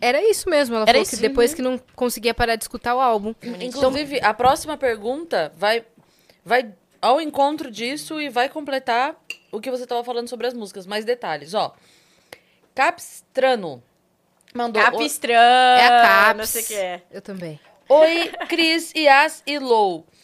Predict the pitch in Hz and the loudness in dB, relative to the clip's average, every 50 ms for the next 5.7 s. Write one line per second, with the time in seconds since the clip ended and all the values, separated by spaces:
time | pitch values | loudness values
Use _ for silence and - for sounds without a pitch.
0 | - _ _ _ - 285 302 294 240 - 277 320 370 330 381 370 - - 349 240 | -20 _ _ _ 2 2 2 2 2 -2 -2 -2 -2 -4 -6 -8 -8 -10 -10 -10
1 | 185 180 190 202 208 214 214 220 220 214 - 254 277 302 320 330 - 269 220 196 | -12 -14 -12 -8 -6 -4 -2 -2 -4 -2 -4 -4 -4 -4 -8 -8 -8 -8 -8 -6
2 | 190 190 190 - 175 156 _ - 240 240 - 208 208 - 214 214 - 233 196 226 | -8 -8 -10 -12 -16 -18 _ -12 -12 -12 -10 -10 -10 -10 -10 -12 -12 -12 -8 -6
3 | 233 220 220 220 214 240 269 311 302 - 240 226 226 220 208 202 202 202 196 208 | -4 -2 -2 -4 -2 -4 -4 -6 -6 -6 -4 -4 -2 -2 -2 -2 -2 -4 -4 -8
4 | 214 214 233 277 302 294 285 - 240 240 240 254 233 247 - - - 214 220 226 | -12 -10 -12 -10 -10 -12 -12 -12 -12 -8 -8 -8 -8 -10 -18 -18 -16 -14 -16 -14
5 | - 208 196 226 226 233 233 226 185 147 139 135 139 143 | -16 -16 -16 -14 -10 -8 -8 -8 -8 -10 -16 -18 -20 -20